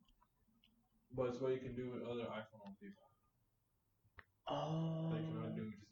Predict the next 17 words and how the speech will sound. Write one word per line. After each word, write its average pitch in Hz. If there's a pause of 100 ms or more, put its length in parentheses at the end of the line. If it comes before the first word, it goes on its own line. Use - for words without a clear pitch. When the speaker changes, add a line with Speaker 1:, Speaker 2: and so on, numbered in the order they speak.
Speaker 1:
any 214 (160)
phone. - (840)
That 123 (160)
becomes 117
automatic. 107 (960)
That 131
makes 139
it 120
more 120
of, 113
like, 107
a 110
community 110 (1400)
and 113
enhances -
Speaker 2:
Exclusivity 147
Speaker 1:
communication. 101